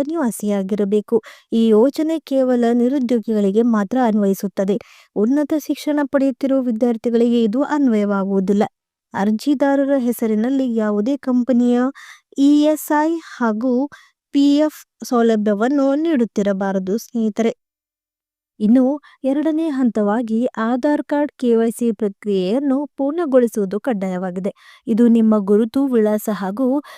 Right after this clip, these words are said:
ಕರ್ನಾಟಕ ನಿವಾಸ ಸ್ಥಿತಿಯನ್ನು ದೃಢಪಡಿಸುತ್ತದೆ. ಇನ್ನು ಮೂರನೇ ಹಂತದಲ್ಲಿ ನೀವು ನಿಮ್ಮ ಶೈಕ್ಷಣಿಕ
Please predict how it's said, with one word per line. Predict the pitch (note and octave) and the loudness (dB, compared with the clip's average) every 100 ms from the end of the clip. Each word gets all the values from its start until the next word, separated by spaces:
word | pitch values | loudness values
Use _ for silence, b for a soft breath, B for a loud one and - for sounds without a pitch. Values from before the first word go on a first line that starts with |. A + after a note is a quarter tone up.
| B - | B -6
ಕರ್ನಾಟಕ | C4+ D4 D#4+ D4 D#4 C#4+ C#4 | -2 0 -2 -2 -2 0 2
ನಿವಾಸ | B3+ A#3 A#3 - A#3 | 2 2 0 -2 -4
ಸ್ಥಿತಿಯನ್ನು | A#3 - G3 G3 G#3+ C4+ B3 A#3+ | -4 -6 -6 -4 -2 0 0 0
ದೃಢಪಡಿಸುತ್ತದೆ. | C#4 C#4 G#3+ F#3+ - F#3+ G3+ F#3+ - _ _ _ | -2 -2 -4 -6 -6 -6 -4 -4 -6 _ _ _
ಇನ್ನು | B3 C4 C4+ | 0 2 4
ಮೂರನೇ | B3 C#4+ D#4+ E4 | 2 2 0 -2
ಹಂತದಲ್ಲಿ | D#4 D4 D4+ C#4+ C#4+ D4 D4 | 0 -2 0 0 0 0 0
ನೀವು | C4+ C4 C4 | 2 2 2
ನಿಮ್ಮ | B3 A#3 A3+ | 2 0 -2
ಶೈಕ್ಷಣಿಕ | A3+ G3+ A3 C#4 C#4 | -2 -4 -6 -4 -4